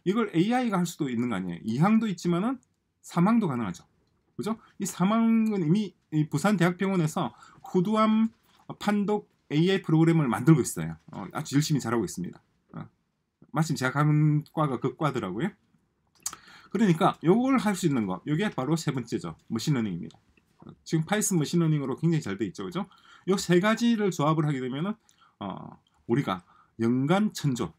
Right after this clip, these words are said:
매년 천조라면 어떻게 되나요? 연간 천조를 현재 가치로 하면 얼마인지 여러분 아시나요? 어, 현재 가치, 현재 가치,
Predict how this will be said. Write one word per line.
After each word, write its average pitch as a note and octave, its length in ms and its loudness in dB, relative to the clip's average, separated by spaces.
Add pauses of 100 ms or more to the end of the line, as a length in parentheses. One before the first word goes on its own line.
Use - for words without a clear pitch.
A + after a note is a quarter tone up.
(200)
매년 D3+ 360 2
천조라면 E3+ 420 4
어떻게 A2 180 -4
되나요? D3 340 -4 (340)
연간 E3+ 360 2
천조를 F#3+ 1040 0 (360)
현재 E3 300 4
가치로 G3+ 300 2
하면 D#3+ 240 2 (480)
얼마인지 D3 360 4
여러분 B2 320 -2 (160)
아시나요? G#2 420 -4 (320)
어, - 40 -18 (380)
현재 B2 240 -4
가치, A2+ 380 -8 (300)
현재 D3+ 360 2
가치, E3 840 0